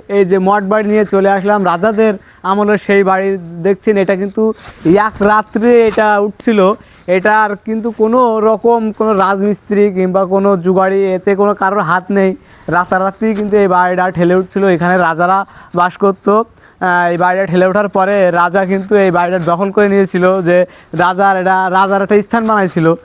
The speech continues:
আর দেখতে পাচ্ছেন সামনে একটা পুকুর আছে, পুকুর।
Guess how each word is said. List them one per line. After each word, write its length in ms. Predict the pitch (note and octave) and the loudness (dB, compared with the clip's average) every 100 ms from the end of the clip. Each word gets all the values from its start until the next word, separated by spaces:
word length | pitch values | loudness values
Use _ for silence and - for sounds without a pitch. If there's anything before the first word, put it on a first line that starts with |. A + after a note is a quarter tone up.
| - - - | -16 -20 -4
আর 160 | F3 F#3 | -4 0
দেখতে 280 | G3+ G#3 | -2 0
পাচ্ছেন 300 | A3+ A3 A#3 | -2 -2 -2
সামনে 320 | G3+ - G3+ A3 | -4 -4 -2 -2
একটা 200 | G#3+ A3+ | 0 -2
পুকুর 260 | B3 A#3 | 0 0
আছে, 280 | A#3 - G3 G3 | 0 0 -2 -2
পুকুর। 340 | G3 F#3 F3+ | -4 0 0